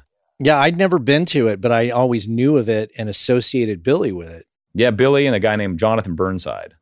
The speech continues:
Speaker 2: um, he's a great guy. He moved off to Australia years and years ago. But, and I think actually Fat Mike was in there for a second,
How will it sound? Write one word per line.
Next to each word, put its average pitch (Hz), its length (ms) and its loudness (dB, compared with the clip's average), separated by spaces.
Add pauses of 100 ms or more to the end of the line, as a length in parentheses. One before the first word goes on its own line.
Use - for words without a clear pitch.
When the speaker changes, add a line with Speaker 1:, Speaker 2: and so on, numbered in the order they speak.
(200)
Speaker 2:
um, 73 360 -4
he's 71 100 -12
a 78 40 -16
great 98 240 2
guy. 71 180 0
He 78 40 -4
moved 82 180 -4
off 73 160 -2
to 76 60 -4
Australia 67 680 -6
years 65 320 -14
and 64 80 -16
years 62 160 -16
ago. 62 260 -14 (600)
But, 85 180 0
and 87 120 0
I 131 80 2
think 226 200 -2
actually 104 300 -4
Fat 110 300 -2
Mike 98 520 -4 (160)
was 87 180 -2
in 92 80 0
there 85 120 0
for 82 160 -4
a 67 60 -4
second, - 640 -4